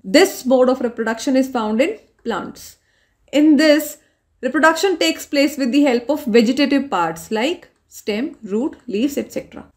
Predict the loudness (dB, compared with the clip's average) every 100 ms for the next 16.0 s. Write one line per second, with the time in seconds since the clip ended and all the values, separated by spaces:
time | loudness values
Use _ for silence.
0 | 2 2 6 4 4 0 -2 -2 -4 -2
1 | -2 -2 -2 -2 -2 0 2 2 0 -2
2 | 0 0 -2 0 2 4 0 0 0 2
3 | 0 0 0 -2 -2 -2 -2 -2 -2 -4
4 | -2 -4 -2 -2 0 0 0 2 2 2
5 | 0 0 0 -2 -2 -2 2 2 2 0
6 | 0 -4 -2 -2 -2 -2 0 0 0 -4
7 | -6 -2 0 -2 -6 -20 _ -2 0 0
8 | 0 2 4 2 2 0 0 -4 _ -4
9 | -2 -2 -6 -8 -16 -16 -20 _ _ 2
10 | 4 6 4 2 0 0 -2 -2 -2 -2
11 | -2 -6 -8 _ _ _ _ _ 2 4
12 | 6 2 2 2 2 2 0 0 -2 -2
13 | -4 -6 -10 -4 -2 2 2 2 0 -2
14 | -4 2 2 4 2 2 2 0 0 0
15 | 0 -2 -6 -8 -8 -10 -12 -14 -14 -20